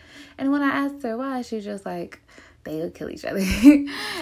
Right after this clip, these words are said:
And, um, that was just so funny to me because I know what she was saying. She was just saying, like, maybe it's, like, trust issues in the past that made them not wanna, even though they hang out and they go out of town together and all of this and stuff, but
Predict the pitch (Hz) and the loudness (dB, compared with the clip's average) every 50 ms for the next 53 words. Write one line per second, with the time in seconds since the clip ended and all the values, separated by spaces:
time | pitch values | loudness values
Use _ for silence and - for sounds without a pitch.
0 | 302 - - 226 220 214 214 208 - 208 208 202 202 202 202 196 202 202 208 208 | -10 -4 -2 0 0 2 2 2 2 2 2 2 0 0 -2 -2 -2 -2 0 0
1 | 220 233 240 233 - 233 226 214 208 - 214 214 208 202 - 233 233 240 247 240 | 0 0 0 0 0 0 0 -2 0 0 0 0 0 0 -2 -2 0 0 0 0
2 | 233 - - 214 208 202 196 196 196 202 196 - 196 196 - 196 190 - - 196 | -2 -2 -4 -4 -4 -4 -4 -4 -4 -6 -4 -4 -4 -2 -2 -4 -4 -4 -4 -4
3 | 208 208 208 202 202 196 - 196 185 190 185 - 269 277 277 254 220 208 - - | -2 -2 -4 -4 -6 -6 -6 -8 -8 -8 -6 -4 -2 0 0 0 0 -2 -4 -4
4 | 214 202 196 - 190 185 185 - - - 180 185 180 175 170 170 165 - - - | -4 -4 -4 -6 -8 -10 -2 0 0 0 0 -2 -4 -4 -4 -4 -4 -6 -12 -20
5 | - - - - - - - - - - - - _ _ _ _ _ _ _ _ | -20 -20 -20 -20 -20 -20 -20 -20 -20 -20 -20 -20 _ _ _ _ _ _ _ _
6 | _ _ _ _ - 196 196 202 208 214 214 208 202 196 - 190 190 180 185 180 | _ _ _ _ -6 -4 -2 -2 -2 0 -2 -2 -2 -2 -4 -4 -4 -4 -4 -6
7 | - - - 226 220 214 - - 226 214 - 226 220 220 208 - 220 208 202 202 | -8 -6 -4 -4 -4 -4 -4 -6 -6 -6 -6 -6 -6 -6 -6 -6 -8 -8 -8 -8
8 | 196 196 214 208 208 208 208 208 202 - 196 190 196 196 196 196 202 196 190 185 | -8 -8 -6 -6 -4 -4 -4 -6 -6 -8 -8 -8 -6 -8 -8 -8 -8 -8 -8 -8
9 | 185 190 196 - 196 190 185 185 185 185 185 - - - - 214 208 208 208 202 | -8 -8 -8 -8 -8 -8 -6 -6 -6 -8 -8 -10 -10 -8 -6 -4 -4 -2 -4 -4
10 | 190 185 175 180 226 220 214 214 208 202 196 185 180 180 185 185 185 185 - - | -6 -6 -6 -6 -6 -4 -2 -2 -2 -2 -2 -4 -4 -4 -4 -4 -4 -4 -2 -4
11 | 185 185 185 180 180 185 185 180 180 175 180 180 180 180 180 185 180 175 - - | -4 -4 -6 -8 -8 -8 -8 -8 -8 -10 -10 -10 -10 -10 -8 -8 -10 -10 -12 -16
12 | - - - 175 175 170 - - - 180 175 175 170 - - - - 180 175 175 | -16 -14 -14 -12 -12 -14 -16 -14 -10 -8 -8 -8 -10 -14 -16 -12 -8 -8 -8 -8
13 | - | -10